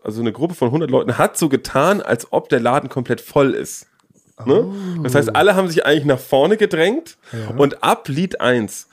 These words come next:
Speaker 1: wurde sich geschubst. Bier
Speaker 2: Nein.
Speaker 1: ist durch die Gegend geflogen. Ich bin mehrfach
Speaker 2: Du
Speaker 1: hingefallen.
Speaker 2: mittendrin?
Speaker 1: Ja, also ich werde, das ist so, ich bin eigentlich ein zurückhaltender Typ, würde ich sagen. Aber bei einem Blockparty-Konzert in den ersten drei Reihen,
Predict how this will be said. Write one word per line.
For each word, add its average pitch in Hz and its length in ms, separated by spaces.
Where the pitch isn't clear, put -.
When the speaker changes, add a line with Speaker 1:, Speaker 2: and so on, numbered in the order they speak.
Speaker 1:
wurde 139 200
sich 139 160
geschubst. - 760
Bier 202 460
Speaker 2:
Nein. - 80
Speaker 1:
ist - 420
durch 156 140
die 156 120
Gegend 160 280
geflogen. 151 640
Ich 127 120
bin 127 300
mehrfach 143 320
Speaker 2:
Du 147 80
Speaker 1:
hingefallen. 202 460
Speaker 2:
mittendrin? 240 340
Speaker 1:
Ja, 147 240
also 156 260
ich 131 240
werde, 190 380
das 131 120
ist 151 100
so, 147 80
ich 131 60
bin 139 140
eigentlich 123 160
ein 123 60
zurückhaltender 127 600
Typ, 220 220
würde 139 160
ich 143 80
sagen. 160 340
Aber 120 240
bei 113 160
einem 113 180
Blockparty-Konzert 139 1080
in - 160
den 107 140
ersten 135 360
drei 101 220
Reihen, 98 340